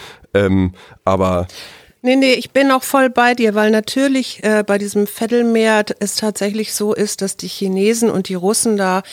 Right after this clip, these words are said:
Speaker 2: bisher, äh, sich geweigert haben, das als ein Naturschutzgebiet anzuerkennen,
Speaker 1: Mhm.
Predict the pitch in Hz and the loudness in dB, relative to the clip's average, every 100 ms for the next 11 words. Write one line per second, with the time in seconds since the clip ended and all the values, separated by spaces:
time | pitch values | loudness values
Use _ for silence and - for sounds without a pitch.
0 | - - - 208 - 214 208 196 185 190 | -16 -16 -4 -2 -2 0 2 4 4 2
1 | - 190 185 180 180 185 - - _ - | 0 -2 0 -2 -4 -6 -8 -10 _ -8
2 | 170 143 190 214 208 202 180 185 185 180 | -4 0 2 0 -2 -2 -2 -2 -2 -2
3 | 185 - 170 170 175 - 156 165 165 165 | -4 -6 -2 -2 -4 -6 -6 -4 -4 -6
4 | - 208 - 196 - 196 - 190 - 165 | -6 -4 -4 -6 -6 -8 -6 -8 -6 -6
5 | 185 - 156 - 156 156 120 104 104 | -4 -2 -4 -4 -4 0 2 2 0